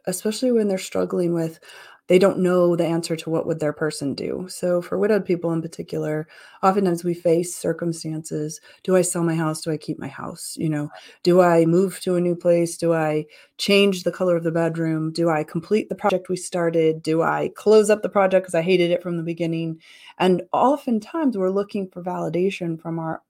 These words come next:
Speaker 1: person on the other side. Like, "What would they do? We wanna do the best thing that they would want." At the end of the day, I believe what, what we have to carry forward is the love. They loved you and they trusted you. And so the choices that you're gonna make,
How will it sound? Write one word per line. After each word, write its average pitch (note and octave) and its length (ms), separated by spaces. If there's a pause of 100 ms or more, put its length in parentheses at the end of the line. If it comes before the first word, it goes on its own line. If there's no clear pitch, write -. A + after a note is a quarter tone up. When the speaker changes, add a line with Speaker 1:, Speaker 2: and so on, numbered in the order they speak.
Speaker 1:
person A3 360
on E3+ 120
the E3+ 80
other F3+ 200
side. F3 380
Like, D#3+ 160
"What - 160
would G3 160
they F#3+ 160
do? F3 400 (160)
We G3 80
wanna G3+ 240
do F#3 240
the F3 100
best F#3+ 300
thing F3+ 180
that E3+ 160
they F3 120
would E3+ 180
want." E3 300 (440)
At G#3+ 140
the B3 140
end B3+ 180
of B3 100
the G3+ 120
day, F3+ 440
I G#3+ 200
believe D#3+ 560 (480)
what, - 260 (240)
what F3+ 180
we F3 60
have G#3 260
to F#3 80
carry E3 260
forward D#3+ 300
is D3+ 140
the - 100
love. - 320 (100)
They E3+ 140
loved F#3 380
you A3+ 180
and F#3 100
they E3+ 80
trusted E3 460
you. - 160 (400)
And E3+ 140
so E3 320
the D#3+ 100
choices A#3+ 480
that G#3+ 160
you're G3 140
gonna G3 200
make, E3+ 460